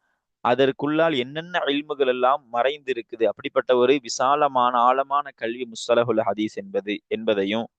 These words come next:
அதே போன்று இல்முல் ஹதீஸும் இந்த இல்மு உசூலி ஹதீஸும் எப்படி உருவாக்கப்பட்டது என்பதை குறித்தும்,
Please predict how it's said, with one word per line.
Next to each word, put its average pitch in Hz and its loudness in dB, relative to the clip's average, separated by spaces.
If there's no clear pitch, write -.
அதே 139 4
போன்று 139 2
இல்முல் 180 -2
ஹதீஸும் 156 -4
இந்த 135 2
இல்மு 151 2
உசூலி 160 2
ஹதீஸும் 131 -2
எப்படி 156 0
உருவாக்கப்பட்டது 131 2
என்பதை 120 0
குறித்தும், 117 -10